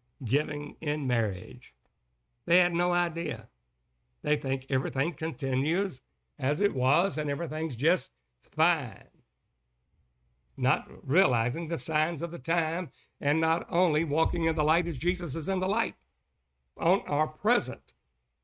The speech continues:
state of affairs in the Word of God, in the truth of the faith that's now delivered to the saints for our sealing.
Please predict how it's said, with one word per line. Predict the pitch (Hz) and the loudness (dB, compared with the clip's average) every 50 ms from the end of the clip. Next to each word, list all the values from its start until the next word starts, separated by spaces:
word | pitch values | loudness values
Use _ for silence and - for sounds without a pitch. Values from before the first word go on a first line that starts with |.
| _ _ _ _ _ - | _ _ _ _ _ -16
state | - - 143 143 165 180 | -6 -2 0 2 2 2
of | 185 | 0
affairs | 190 160 - - 151 151 151 165 180 143 165 | -4 -4 -4 -2 0 0 2 2 0 0 0
in | 180 175 | 0 0
the | 160 | 2
Word | 151 165 170 180 | 2 2 2 0
of | 160 139 131 | 0 -2 0
God, | 185 190 170 147 156 185 196 - _ _ _ _ _ - | 0 2 2 2 0 -2 -4 -8 _ _ _ _ _ -4
in | - 160 175 160 | 0 0 2 2
the | 165 160 | 0 -2
truth | 123 - - 202 220 - - - | -4 -2 2 4 4 4 4 0
of | 180 156 | 0 0
the | 170 175 127 - - | 0 0 -4 -4 -2
faith | - 233 233 185 175 180 - | 0 2 2 2 2 -2 -4
that's | 175 143 - - | -6 -6 -4 0
now | 165 185 185 170 | 0 0 0 0
delivered | 135 160 160 170 175 165 160 127 | 0 -2 -2 -2 -4 -6 -6 -6
to | 196 190 | -6 -6
the | 185 | -6
saints | 175 - 202 214 214 - - - - - - - _ _ _ _ _ _ _ _ _ _ _ _ _ _ _ _ _ _ _ _ _ _ _ _ _ _ _ _ _ _ _ _ _ _ _ _ _ _ _ - | -6 -4 -2 -2 -2 -2 -4 -10 -12 -14 -14 -16 _ _ _ _ _ _ _ _ _ _ _ _ _ _ _ _ _ _ _ _ _ _ _ _ _ _ _ _ _ _ _ _ _ _ _ _ _ _ _ -4
for | 139 135 135 139 - | 0 2 2 2 2
our | - 123 127 123 | 4 4 4 4
sealing. | 123 - - 156 160 147 135 110 98 - - 127 | 2 2 2 2 2 2 2 0 -2 -4 -12 -20